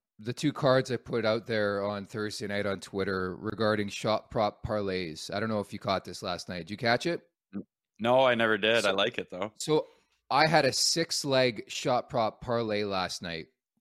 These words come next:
Speaker 1: Naturally,
Speaker 2: <sighs>
Speaker 1: five of six hit. And Brock fucking Nelson of the New York Islanders, dude, had two shots. He had the puck on his stick with five seconds left,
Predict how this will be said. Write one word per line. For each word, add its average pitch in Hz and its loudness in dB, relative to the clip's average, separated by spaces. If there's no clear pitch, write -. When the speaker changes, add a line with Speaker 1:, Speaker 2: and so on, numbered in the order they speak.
Speaker 1:
Naturally, 139 4
Speaker 2:
<sighs> - -
Speaker 1:
five 135 6
of 123 -2
six - -2
hit. 104 0
And 110 -6
Brock 131 4
fucking 135 0
Nelson 117 -6
of 101 -10
the 98 -8
New 101 -10
York 110 -6
Islanders, 101 -2
dude, 92 -6
had 98 -4
two 165 0
shots. 113 2
He 131 -4
had 139 4
the 117 2
puck - 4
on 147 6
his 135 2
stick - -4
with 110 -2
five 127 4
seconds 120 -2
left, 113 -2